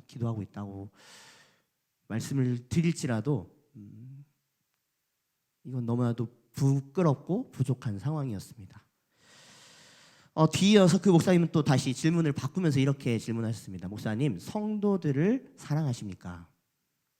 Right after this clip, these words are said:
이제 아마 예측하실 것입니다. 그 다음 질문이 뭐였을까요? "성도들을 얼마나 사랑하십니까?"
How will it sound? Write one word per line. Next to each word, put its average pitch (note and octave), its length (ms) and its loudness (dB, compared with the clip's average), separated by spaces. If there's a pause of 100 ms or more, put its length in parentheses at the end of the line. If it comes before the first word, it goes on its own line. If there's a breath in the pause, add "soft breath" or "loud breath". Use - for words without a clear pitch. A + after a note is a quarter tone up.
(500)
이제 B2+ 280 0
아마 A#2 380 0 (220)
예측하실 D3+ 500 -2
것입니다. G#2 540 -8
그 - 80 -10
다음 C3+ 260 2
질문이 C#3+ 300 0
뭐였을까요? F#2+ 640 -6 (960 soft breath)
"성도들을 B2+ 640 -2
얼마나 C3+ 480 -2
사랑하십니까?" G#2+ 760 -10